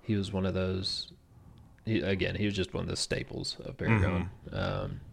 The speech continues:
Speaker 1: I am interested to see that smoke grenade, 'cause I'm, I've been, I've had the, like, Nobori's showcase of him,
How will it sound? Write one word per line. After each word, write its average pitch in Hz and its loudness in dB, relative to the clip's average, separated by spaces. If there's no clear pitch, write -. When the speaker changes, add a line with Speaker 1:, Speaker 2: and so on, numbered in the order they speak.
Speaker 1:
I 110 6
am 156 4
interested 98 0
to - 0
see 92 0
that 82 0
smoke - 0
grenade, 85 0
'cause 95 2
I'm, 107 4
I've 107 0
been, 101 4
I've 104 2
had 98 4
the, 95 2
like, - -6
Nobori's 90 6
showcase 95 4
of 95 4
him, 104 0